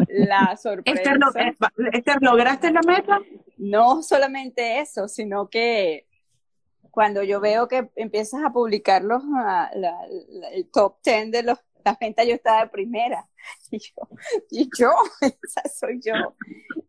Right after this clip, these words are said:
Speaker 1: eh, encabezando esa lista, pues para mí, nuevamente, un empujón de confianza,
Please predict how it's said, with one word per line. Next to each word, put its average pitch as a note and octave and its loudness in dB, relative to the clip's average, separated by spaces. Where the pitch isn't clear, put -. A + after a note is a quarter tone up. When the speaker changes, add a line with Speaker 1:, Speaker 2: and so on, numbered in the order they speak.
Speaker 1:
eh, G3 -2
encabezando G3+ 0
esa C4 -8
lista, G#3+ -6
pues G3 -8
para F3 -4
mí, E3+ -10
nuevamente, G3 0
un E3+ -8
empujón G3+ -4
de G3+ -2
confianza, G3 -4